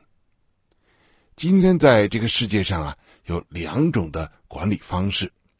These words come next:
那有一种呢，就叫做集权制啊，我们中国呢，就是差不多是这样的方式。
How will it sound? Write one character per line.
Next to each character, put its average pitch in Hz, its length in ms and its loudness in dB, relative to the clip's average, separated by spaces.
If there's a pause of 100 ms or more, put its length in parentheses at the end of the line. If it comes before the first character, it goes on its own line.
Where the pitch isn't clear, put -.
(200)
那 120 140 -4
有 151 180 6
一 175 60 0
种 104 220 0
呢， 120 180 0
就 123 180 0
叫 107 240 -2
做 85 300 -4
集 117 400 -6
权 78 400 -6
制 98 240 -4
啊， 78 240 -10 (300)
我 82 100 -8
们 92 120 -2
中 131 240 0
国 95 200 -4
呢， 101 160 -4 (260)
就 92 240 -2
是 87 400 -4 (500)
差 - 160 0
不 104 100 -8
多 120 140 2
是 104 240 -6
这 143 120 0
样 117 140 2
的 78 80 -14
方 104 320 -6
式。 - 200 -6